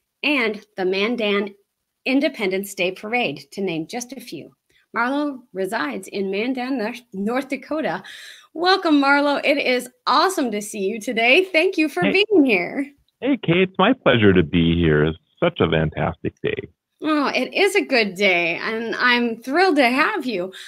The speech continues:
Speaker 1: Um, for those of you who don't know, I met Marlo up in North Dakota in,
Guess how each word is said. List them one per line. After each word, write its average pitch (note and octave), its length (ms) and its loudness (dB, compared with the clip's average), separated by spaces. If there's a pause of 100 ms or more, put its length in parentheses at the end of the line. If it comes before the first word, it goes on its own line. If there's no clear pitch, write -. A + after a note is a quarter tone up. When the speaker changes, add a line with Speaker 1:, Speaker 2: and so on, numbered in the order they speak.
(160)
Speaker 1:
Um, C4 260 2
for D#4+ 180 -2
those F#4 160 0
of E4 60 -2
you F#4 140 2
who C4+ 80 2
don't E4 340 2
know, A3 320 2 (160)
I D4+ 280 2
met C4+ 440 4
Marlo A#3 640 -2
up C4 200 -4 (100)
in A3 260 -4
North A3 240 -2
Dakota A3 640 -6 (100)
in, A3 400 -4